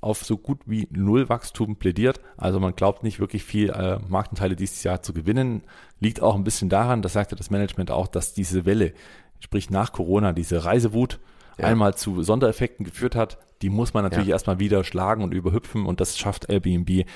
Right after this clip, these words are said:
Speaker 1: nach eigenen Angaben noch nicht diesen Jahr, sondern erst nächstes Jahr wieder. Deswegen ein Stagnationsjahr für Airbnb, was natürlich auch auf den Kurs drückt, weshalb die Aktie hier wieder neue Tiefs gebildet hat.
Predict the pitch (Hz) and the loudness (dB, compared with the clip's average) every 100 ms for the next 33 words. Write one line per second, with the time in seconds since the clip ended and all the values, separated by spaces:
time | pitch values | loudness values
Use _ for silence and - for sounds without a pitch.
0 | - - 92 - 90 87 90 90 80 76 | -16 -8 -4 -4 -4 -4 -2 0 0 -2
1 | 58 71 - 101 139 - 123 110 92 95 | -4 -4 0 0 0 0 0 0 0 0
2 | 90 85 - - 117 123 101 101 90 98 | 0 -2 -4 -4 -2 -2 -2 -2 0 0
3 | 92 - - - 95 95 92 92 87 95 | 0 -4 -14 -6 -2 0 0 -2 -2 -2
4 | - 98 95 - - 120 147 - - 117 | -2 -2 -4 -6 0 0 -2 -10 -4 0
5 | 117 131 _ - 110 92 110 113 107 113 | 0 -2 _ -2 2 2 2 0 2 2
6 | 117 110 123 113 - 101 95 95 - 101 | 2 0 -2 -4 -2 -4 -4 -8 0 0
7 | - - 143 - - 107 - 90 - - | 0 -2 -2 -4 -4 -4 -2 -6 -6 -6
8 | 90 - - - 98 92 90 90 87 - | -6 -8 -18 -2 0 0 0 -2 -2 -6
9 | - - 87 90 90 - 107 - 87 90 | -20 -10 0 2 2 0 -4 -4 -4 -2
10 | 87 - 113 - | -2 -2 -4 -4